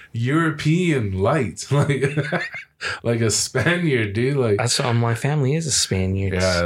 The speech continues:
Speaker 1: that's what mine is,
Speaker 2: Somewhere
Speaker 1: too.
Speaker 2: down the line.
Speaker 1: But I tan. But, like,
Speaker 2: Yeah.
Speaker 1: you can get, you, your body is, like, you got
Speaker 2: Look,
Speaker 1: it in there.
Speaker 2: the thing, too, though, is that people live longer now.
Speaker 1: You think so?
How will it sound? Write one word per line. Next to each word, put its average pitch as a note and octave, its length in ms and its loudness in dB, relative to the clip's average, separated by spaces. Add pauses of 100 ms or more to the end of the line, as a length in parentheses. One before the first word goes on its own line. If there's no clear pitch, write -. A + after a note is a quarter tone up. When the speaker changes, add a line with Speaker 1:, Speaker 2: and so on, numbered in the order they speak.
Speaker 1:
that's F#2+ 160 0
what F2 140 0
mine D#2+ 240 0
is, D#2+ 100 0
Speaker 2:
Somewhere B2 360 2
Speaker 1:
too. G2 40 -2
Speaker 2:
down G2+ 240 -2
the G2+ 60 0
line. G#2+ 480 -2
Speaker 1:
But A2 240 0
I C#3+ 100 2
tan. C#3+ 640 0
But, C3+ 200 2
like, C3+ 200 0
Speaker 2:
Yeah. C#3+ 280 0 (280)
Speaker 1:
you G3+ 300 2
can F3+ 200 -2
get, D3+ 380 2 (400)
you, C#3+ 220 2
your C#3+ 280 0
body B2+ 480 2
is, G#2+ 240 0
like, G2 200 0
you C3 160 0
got C#3+ 300 2
Speaker 2:
Look, G2+ 100 -4
Speaker 1:
it A2 40 0
in C3+ 140 0
there. E2+ 320 -2 (200)
Speaker 2:
the C#3+ 140 -2
thing, G#3 340 0
too, F3+ 200 -2
though, A#2+ 300 0
is G#2+ 360 -2
that A2+ 380 -2 (640)
people D#3 460 0
live B2+ 340 0
longer G#2+ 420 0
now. F2+ 260 -6 (1160)
Speaker 1:
You F2+ 80 -4
think F2+ 140 0
so? - 220 0